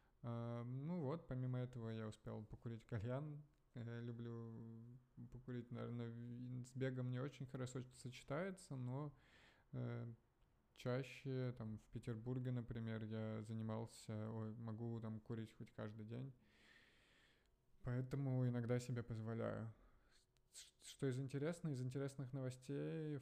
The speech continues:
Вчера договорились по серф-проекту, и буду подключаться к ним помогать. Э, соответственно, сейчас моя сфера будет это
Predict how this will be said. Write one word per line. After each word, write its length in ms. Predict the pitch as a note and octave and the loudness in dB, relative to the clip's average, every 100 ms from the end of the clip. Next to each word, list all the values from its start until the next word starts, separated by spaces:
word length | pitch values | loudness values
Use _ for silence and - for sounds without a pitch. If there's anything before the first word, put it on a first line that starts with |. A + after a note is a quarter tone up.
| - | -6
Вчера 520 | - - B2 B2 B2+ B2 | -8 0 2 4 4 4
договорились 560 | A2+ A#2 A#2 A#2 A2 | 4 4 4 2 0
по 140 | - A2+ | -2 -2
серф-проекту, 1040 | A#2 A2 - A2+ A#2+ F3+ - F3 E3 E3 | -2 -2 -2 2 2 0 -2 0 2 2
и 200 | D3 B2 | 4 4
буду 280 | A2+ A#2+ A#2 | 2 0 0
подключаться 680 | A2+ - A2+ - B2 B2 B2 | -2 -4 -4 -2 -4 -4 -4
к 60 | |
ним 200 | A#2 A2+ | 0 0
помогать. 480 | G#2+ G#2+ G#2+ C3 G#3 - - - - - - - | 0 2 2 2 0 -6 -18 -20 -20 -20 -20 -8
Э, 300 | C3 B2+ B2+ | 0 2 2
соответственно, 540 | B2+ C3 C3+ D3 - C3 | 2 0 -2 -2 -4 -2
сейчас 260 | D3 C3+ | -2 0
моя 160 | C3+ B2+ | 0 0
сфера 360 | B2+ C3+ B2+ B2 | 0 2 4 4
будет 320 | A#2+ A#2 A2+ | 2 2 0
это 520 | G#2+ A#2 A2 A2 | 0 0 0 0